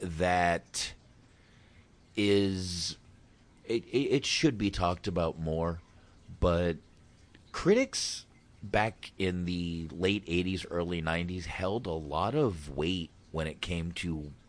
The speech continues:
people going to watch movies. I believe, I hate,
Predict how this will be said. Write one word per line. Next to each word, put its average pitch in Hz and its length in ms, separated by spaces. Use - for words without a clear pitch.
people 98 280
going 82 320
to 76 60
watch 71 360
movies. 65 460
I 110 60
believe, 196 720
I 143 80
hate, 170 300